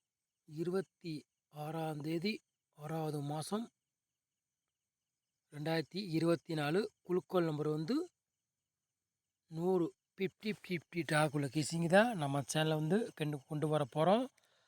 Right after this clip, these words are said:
நல்ல ஒரு வின்னிங் தான் நம்ம ஓரளவுக்கு கொடுப்போம், மிஸ் ஆகாது. அதனால சொல்கிறேன், நூறு சதவீதம் நம்பி விளையாடலாம், வெற்றி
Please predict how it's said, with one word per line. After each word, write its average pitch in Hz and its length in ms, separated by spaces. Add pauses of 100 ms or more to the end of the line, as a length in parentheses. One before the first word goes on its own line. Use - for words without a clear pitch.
(400)
நல்ல 180 260 (140)
ஒரு 175 140
வின்னிங் 175 360
தான் 220 160 (460)
நம்ம 143 240
ஓரளவுக்கு 147 300
கொடுப்போம், 180 440
மிஸ் 151 160 (160)
ஆகாது. 156 320 (140)
அதனால 147 400
சொல்கிறேன், 160 340 (100)
நூறு 160 300
சதவீதம் 170 380
நம்பி 156 280
விளையாடலாம், 156 400
வெற்றி 151 220